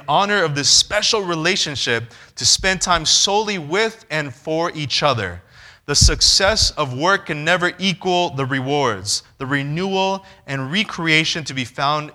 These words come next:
in the marriage relationship. Taking time to tend and enjoy marriage is an expression of gratitude to God for his priceless gift. You know, marriage has been described in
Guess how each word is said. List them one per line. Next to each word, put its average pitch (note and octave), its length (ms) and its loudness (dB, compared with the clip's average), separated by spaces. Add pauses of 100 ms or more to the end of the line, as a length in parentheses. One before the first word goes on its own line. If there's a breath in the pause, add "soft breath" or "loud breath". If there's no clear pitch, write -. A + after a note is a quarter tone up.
in C3 180 -8
the A#2+ 60 -6
marriage C#3 640 -4
relationship. A2 960 -4 (340 loud breath)
Taking G#3 320 0
time F3 340 -2
to C#3 140 -4
tend F3+ 720 2 (260 soft breath)
and C#3+ 140 -4
enjoy D#3 760 -2
marriage B2+ 800 0
is B2+ 160 -6
an D3 60 -4
expression D#3 640 -2
of A2+ 180 -4
gratitude C3 680 0
to A#2+ 140 -8
God D#3 460 2 (300 loud breath)
for B2+ 200 -2
his A#2+ 300 -2
priceless F#3 1000 0 (340 soft breath)
gift. - 840 -6 (600 soft breath)
You C#3 100 -4
know, D#3+ 300 2 (800)
marriage F#3+ 320 2
has E3+ 160 -2
been F#3 180 0
described E3+ 600 4
in C#3+ 240 0